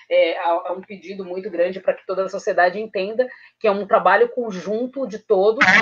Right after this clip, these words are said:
pra que a gente consiga realmente refazer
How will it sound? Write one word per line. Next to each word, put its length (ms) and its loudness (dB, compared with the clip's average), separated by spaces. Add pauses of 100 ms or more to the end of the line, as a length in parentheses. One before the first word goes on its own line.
(200)
pra 140 2
que 80 4
a 40 6
gente 200 2
consiga 460 2
realmente 480 2
refazer 640 2